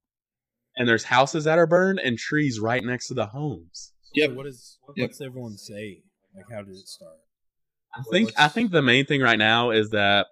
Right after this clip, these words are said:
Speaker 1: it was power lines from a storm, and they weren't taking care of their trees, maintaining it. So there were trees overgrown on power lines. They fall, or a transformer blows, catches that on fire.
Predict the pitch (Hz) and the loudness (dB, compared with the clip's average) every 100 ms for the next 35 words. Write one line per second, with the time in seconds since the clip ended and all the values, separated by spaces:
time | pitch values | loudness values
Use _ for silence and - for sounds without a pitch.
0 | _ 117 101 95 - 104 113 123 127 127 | _ -2 0 -2 -4 -2 0 0 2 2
1 | 139 139 - - 113 104 98 - - 110 | 0 -2 -8 -6 -4 -2 -4 -6 -6 -2
2 | 110 131 151 160 _ _ _ _ - 110 | 0 0 -2 -6 _ _ _ _ -4 0
3 | 110 110 120 127 120 - - 123 120 110 | 4 4 4 4 2 -2 -2 -2 -2 -2
4 | 127 117 101 95 - 156 135 107 110 104 | 4 4 4 -2 -4 -2 0 -2 -2 -6
5 | - 113 135 160 170 165 _ _ _ _ | -4 -6 -4 -4 -4 -6 _ _ _ _
6 | _ - 120 110 110 107 104 - 139 139 | _ -2 2 4 4 4 2 -2 -2 0
7 | 135 107 120 123 117 101 110 123 117 110 | 0 0 0 2 0 2 0 0 0 2
8 | 107 107 104 104 107 98 98 - - 107 | 2 0 -2 -4 -2 2 0 -2 -2 2
9 | 104 104 95 90 110 101 110 107 101 101 | 4 4 2 -2 -6 -6 -6 -6 -2 0
10 | 101 95 - 98 98 95 92 87 - 87 | 0 -2 -6 -8 -6 -4 -4 -6 -10 -10
11 | 82 80 | -8 -12